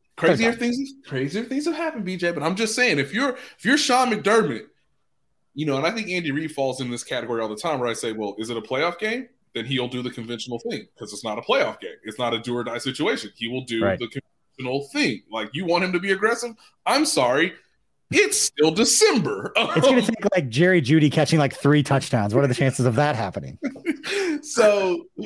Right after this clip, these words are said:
Speaker 1: so for Sean McDermott, I would say I would dial the scale up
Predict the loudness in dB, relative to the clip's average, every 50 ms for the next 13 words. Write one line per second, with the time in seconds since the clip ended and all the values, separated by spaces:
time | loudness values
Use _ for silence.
0 | -14 -14 -14 -14 -14 -16 -16 -20 _ _ _ _ -2 0 2 2 0 0 0 0
1 | 0 0 0 -2 -2 -2 -2 -4 -2 -2 -2 -2 0 -2 -2 0 0 0 -2 -2
2 | -4 -2 0 0 2 2 0 0 -2 -6 -14 _ _ _ -8 -6 -4 -4 -4 -4
3 | -6 -6 -10 -12 -10 -10 -8 -8 -6 -8 -6 -4 -6 -6 -6 -10 -8 -4 -2 -2
4 | 0 0 -2 -2 -4 -6 -8 _